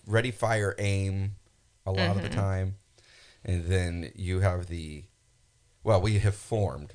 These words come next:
Speaker 1: I'll say we have formed the
Speaker 2: Yes.
Speaker 1: ability, uh, to work together in tandem to, to bring, to bring order,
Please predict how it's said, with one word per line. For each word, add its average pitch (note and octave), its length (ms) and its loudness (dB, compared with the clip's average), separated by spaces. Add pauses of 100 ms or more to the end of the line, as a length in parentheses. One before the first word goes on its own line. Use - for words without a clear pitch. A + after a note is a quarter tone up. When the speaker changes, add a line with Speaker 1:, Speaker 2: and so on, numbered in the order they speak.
Speaker 1:
I'll F2 80 -6
say G#2 120 0
we G2+ 120 4
have F2+ 120 2
formed F#2 400 -2
the E3 120 -4
Speaker 2:
Yes. E3 160 2
Speaker 1:
ability, E2 300 -4 (580)
uh, E2 220 -4 (100)
to E2 380 -6
work F#2 220 -4
together E2+ 340 -2
in E2+ 140 -6
tandem E2 440 -4 (600)
to, E2+ 280 -4 (440)
to F2+ 120 -10
bring, E2 460 -8 (220)
to G#2 120 -2
bring G2+ 300 2 (100)
order, F#2+ 640 2